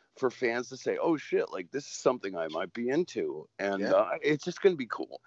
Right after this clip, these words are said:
Speaker 1: It's gonna be great. It's like, I just want everybody to enjoy what's going on, because this shit's special, dude. It's not very
Speaker 2: Mm.
Speaker 1: often that we get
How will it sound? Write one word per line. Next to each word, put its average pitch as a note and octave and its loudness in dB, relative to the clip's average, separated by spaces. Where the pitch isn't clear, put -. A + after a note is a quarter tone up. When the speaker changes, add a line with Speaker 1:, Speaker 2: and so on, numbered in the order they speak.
Speaker 1:
It's A#2 -4
gonna D3+ 4
be C#3+ 0
great. F#2 0
It's - -6
like, B2 4
I C#3+ 4
just D3 -4
want D#3 -2
everybody B2+ 2
to A2+ -2
enjoy A2+ 4
what's G#2 -4
going F#2+ -6
on, D#2 -6
because A#2+ -4
this E3 -4
shit's - -6
special, B2+ 0
dude. E2 -4
It's A#2 -6
not C#3 -2
very D#3+ 2
Speaker 2:
Mm. A#2 6
Speaker 1:
often A2 -2
that G2 -6
we G#2 -14
get G2+ -6